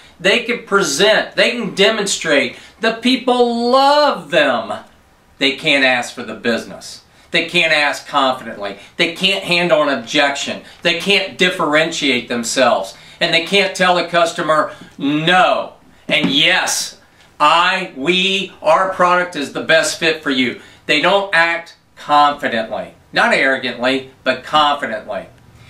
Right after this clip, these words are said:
And does that make a difference? Absolutely. I want to share something with you out of the book.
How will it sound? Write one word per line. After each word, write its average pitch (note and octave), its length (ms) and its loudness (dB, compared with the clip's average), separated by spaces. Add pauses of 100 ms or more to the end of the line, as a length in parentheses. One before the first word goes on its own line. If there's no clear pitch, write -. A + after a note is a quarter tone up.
(160)
And C#3+ 100 -2
does D#3+ 140 2
that F#3 180 2
make G3+ 160 2
a F3+ 80 0
difference? F#3+ 640 -2
Absolutely. C3 760 -2 (340)
I - 100 4
want A#3+ 140 2
to G#3 40 2
share G#3 300 2
something D#3+ 420 0
with D#3+ 200 2
you C#3 100 2
out D3 180 4
of B2+ 100 0
the B2 40 -4
book. B2 460 2